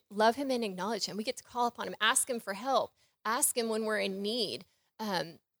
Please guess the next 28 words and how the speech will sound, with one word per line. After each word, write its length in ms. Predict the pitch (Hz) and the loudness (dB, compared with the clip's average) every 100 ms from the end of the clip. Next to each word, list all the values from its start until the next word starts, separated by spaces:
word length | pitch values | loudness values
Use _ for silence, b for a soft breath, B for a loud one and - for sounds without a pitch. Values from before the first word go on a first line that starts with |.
| _ | _
and 140 | 262 247 | 2 4
he 320 | - 277 285 | 4 2 2
gives 320 | 233 240 233 | 2 0 2
us 380 | 285 330 - - _ _ _ _ _ - | 2 2 2 -2 _ _ _ _ _ 6
all 240 | 214 220 | 8 8
of 100 | 233 | 4
himself, 520 | 240 226 - - - - | 2 -2 0 0 -2 -4
right? 300 | 190 190 240 | 0 2 2
We 160 | 247 269 | 2 2
have 140 | 277 | 2
so 320 | - - 262 | 0 6 4
many 300 | 285 294 254 | 6 2 0
benefits 720 | 185 196 214 208 - - - | 0 0 0 -2 -4 -2 -2
in 240 | - 208 208 | 0 0 2
knowing 380 | 208 208 202 165 | 2 2 2 0
and 120 | 196 | -6
following 400 | 202 190 180 175 | -2 2 2 0
God. 320 | 180 165 - | 0 0 0
Like, 200 | 208 196 | -2 -2
he's 200 | - 208 | 0 4
such 380 | - 233 226 - | 4 6 4 4
a 40 | |
good 200 | 220 190 | 2 0
father 380 | - 190 175 170 | 0 -4 -2 -6
to 220 | 190 - | -8 -4
us. 160 | 165 - | -2 0
I 60 | 196 | -2
really, 500 | 196 214 202 185 | 2 4 4 2